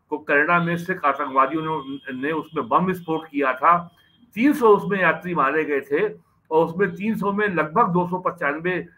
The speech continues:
हालांकि नागरिक वो कनाडा के थे, लेकिन वो सारे के सारे भारतीय मूल के नागरिक थे। उस समय, अ, अ, जो, जो सिख उसमें आतंकवादी convict हुए थे, वो आज भी कनाडा में रह रहे हैं।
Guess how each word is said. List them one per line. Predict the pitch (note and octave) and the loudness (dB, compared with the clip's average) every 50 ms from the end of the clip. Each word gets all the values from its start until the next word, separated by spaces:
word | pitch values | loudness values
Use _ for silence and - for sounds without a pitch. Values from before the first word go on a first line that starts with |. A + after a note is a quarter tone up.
| _ _ - | _ _ -16
हालांकि | A#2 - - - A#2+ A#2 - C#3 - F3 | -14 -14 -8 -4 -2 -2 0 -2 -2 -4
नागरिक | D#3+ D3 B2+ D3+ D3+ F3 F#3+ | -2 0 0 0 0 -2 -4
वो | F#3+ F#3+ | -4 -4
कनाडा | - E3+ D3+ D#3 F3+ G#3+ | 0 2 2 4 4 2
के | A3+ A3 G3+ | 2 2 0
थे, | F3 E3 D#3+ F3+ A#3+ - - - - _ _ - | -2 0 0 0 0 0 -2 -8 -18 _ _ -4
लेकिन | D3 D#3+ F3 G3 | -4 -4 -2 -2
वो | G3 G3+ F#3 | -2 -2 -2
सारे | F3 E3 C#3+ D3+ F3+ F3+ | 0 0 2 2 2 0
के | F#3+ F#3 | -2 -4
सारे | E3+ D#3 D3 G#3+ G#3+ | -4 -2 0 0 0
भारतीय | E3+ - - C#3 C3+ - - G#3 F#3 | -2 -4 -6 -6 -6 -6 -6 -6 -4
मूल | E3+ D#3+ D#3+ | -4 -4 -4
के | D#3+ E3+ E3 | -4 -6 -4
नागरिक | D3 B2+ A#2 A#2+ B2 B2 A#2+ _ - | -4 -4 -4 -4 -8 -10 -10 _ -18
थे। | F#2+ F2 - _ _ _ _ _ _ _ _ _ _ _ _ _ _ _ _ _ _ _ | -18 -18 -18 _ _ _ _ _ _ _ _ _ _ _ _ _ _ _ _ _ _ _
उस | - G#3 G#3+ A3 | 4 4 4 4
समय, | A3+ G#3 G3+ G3+ G#3 | 0 0 0 2 0
अ, | G3+ G3 F3 D#3 - E3+ | 0 -2 -4 -6 -6 -6
अ, | E3+ F3 - D#3 C#3+ C#3+ - C#3+ - - D#3 C#3+ | -6 -6 -10 -14 -18 -14 -14 -14 -8 -4 -4 -4
जो, | C#3+ C#3 C#3 B2+ B2 D3+ F3 F3+ F3 E3 D3 - | -4 -4 -10 -8 -2 0 0 0 0 -2 -4 -4
जो | D#3+ E3 E3 | -4 -4 -4
सिख | E3+ - F#3+ G#3 - E3+ | -2 -4 -6 -6 -6 -8
उसमें | D3+ - - E3+ D#3+ | -12 -10 -6 -4 -4
आतंकवादी | D#3+ D#3 E3 D3+ C#3+ C#3 C#3+ D#3+ E3+ | -4 -4 -4 -2 -2 -2 -2 -2 -6
convict | E3+ D3+ C3 B2 C3+ G#3 A#3 - - | -6 -6 -6 -6 -6 -10 -12 -10 -8
हुए | D3+ D#3+ D#3+ | -6 -6 -6
थे, | D3+ D#3 G3 G#3+ | -4 0 0 0
वो | G#3 - - _ _ _ D#3 D#3+ | 0 -2 -8 _ _ _ 4 6
आज | D#3+ - G#3+ | 8 8 8
भी | G#3 A#3 A#3+ | 6 2 0
कनाडा | - F#3+ F#3 F3 F3 F3 F3 | 2 4 4 4 4 4 4
में | E3+ E3+ | 4 4
रह | D#3 D3 C#3 | 4 4 4
रहे | C3+ B2+ B2 B2+ B2 | 4 2 0 0 -2
हैं। | A2+ G#2 F#2 - | -4 -6 -10 -14